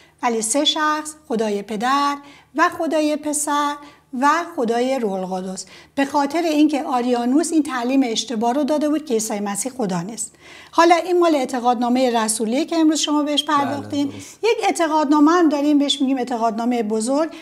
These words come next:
Speaker 1: که اگه وقت به ما فرصت بده در آخر جلسه بعد افشا یک بارم اون رو روخونی می‌کنن، ولی ما به اون نمیپردازیم، فقط یک بار اون رو گوش میدیم.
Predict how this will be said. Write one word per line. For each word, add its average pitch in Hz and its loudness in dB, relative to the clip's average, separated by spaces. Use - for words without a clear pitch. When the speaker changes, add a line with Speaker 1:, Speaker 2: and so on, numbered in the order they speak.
Speaker 1:
که - -2
اگه 277 0
وقت 311 -2
به 277 -4
ما 240 0
فرصت 240 -2
بده 262 -2
در 269 2
آخر 349 2
جلسه 262 0
بعد 240 2
افشا 220 -2
یک 277 0
بارم 247 2
اون 233 -4
رو 226 -2
روخونی 226 0
می‌کنن، 320 2
ولی 302 4
ما 311 8
به 262 0
اون 262 2
نمیپردازیم، 311 2
فقط 262 -2
یک 226 -2
بار 226 -2
اون 220 -2
رو 214 -2
گوش 277 0
میدیم. 359 2